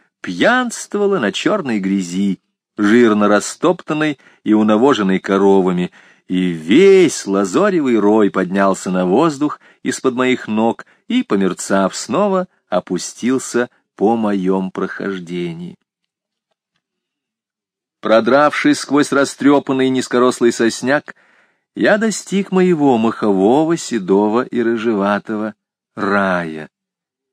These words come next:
Не успел слух уловить характерный зуд двукрылых,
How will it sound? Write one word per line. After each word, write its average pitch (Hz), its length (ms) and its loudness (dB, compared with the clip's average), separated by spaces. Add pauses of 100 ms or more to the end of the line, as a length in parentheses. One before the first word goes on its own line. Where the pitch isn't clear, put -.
(420)
Не 92 100 -12
успел 123 460 0
слух 123 580 -4
уловить 113 460 -2
характерный 120 680 -4
зуд 107 340 -6
двукрылых, 120 880 -4